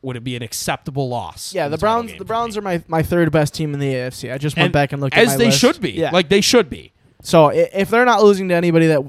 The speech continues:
Speaker 2: is, is known right now is better than them, then I'm, I'm unhappy. I, I'm not as unhappy as you as to where it might be time to rethink Baker's future long term in the, on the Browns.
Speaker 1: Well, I just wouldn't extend him.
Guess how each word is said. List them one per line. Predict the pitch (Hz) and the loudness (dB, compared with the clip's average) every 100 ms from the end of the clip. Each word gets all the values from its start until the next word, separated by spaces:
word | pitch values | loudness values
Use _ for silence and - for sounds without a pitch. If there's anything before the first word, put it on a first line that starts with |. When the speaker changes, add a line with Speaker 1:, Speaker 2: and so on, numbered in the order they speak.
| - - | -10 -8
Speaker 2:
is, | 160 139 | -6 -6
is | 98 160 151 | -10 -10 -4
known | 175 196 202 180 | 2 2 2 0
right | 180 165 | -2 -2
now | 180 170 170 | -2 0 0
is | 143 | -2
better | 160 165 | -4 -4
than | 170 165 | -4 -4
them, | 165 160 | -6 -6
then | 147 | -8
I'm, | 139 139 - | -8 -10 -8
I'm | 143 143 139 | -8 -6 -8
unhappy. | - 147 143 127 - 82 | -8 -6 -6 -10 -14 -8
I, | 180 - | -8 -2
I'm | 196 208 | -2 0
not | 220 208 - _ - | 0 0 -4 _ -6
as | 185 175 | -6 -4
unhappy | 185 180 180 170 | -2 -2 -4 -6
as | 151 139 | -8 -6
you | 175 175 160 | 0 2 2
as | 147 | -2
to | - 151 | -6 -4
where | 151 147 143 135 - _ _ _ _ _ _ _ _ | -2 -4 -4 -6 -12 _ _ _ _ _ _ _ _
it | 185 185 | -2 -2
might | 185 175 | -4 -8
be | 170 | -8
time | 180 165 | -8 -4
to | 160 | -2
rethink | 165 165 - 165 147 | 0 -2 -4 -8 -2
Baker's | 160 147 151 - | -2 -2 -6 -4
future | 175 170 165 156 147 - _ _ _ - | -4 -4 -2 -2 -4 -8 _ _ _ -4
long | 165 175 175 | 2 2 2
term | 170 185 190 190 | 0 2 2 -2
in | 170 | -6
the, | 151 | -6
on | 160 160 | -6 -6
the | |
Browns. | 156 165 175 214 214 - | -4 -2 -2 -6 -12 -8
Speaker 1:
Well, | 202 | -4
I | 277 | -2
just | 339 269 | -4 -4
wouldn't | 214 | -4
extend | 135 - 143 175 | -6 -8 -6 -6
him. | 135 135 | -8 -12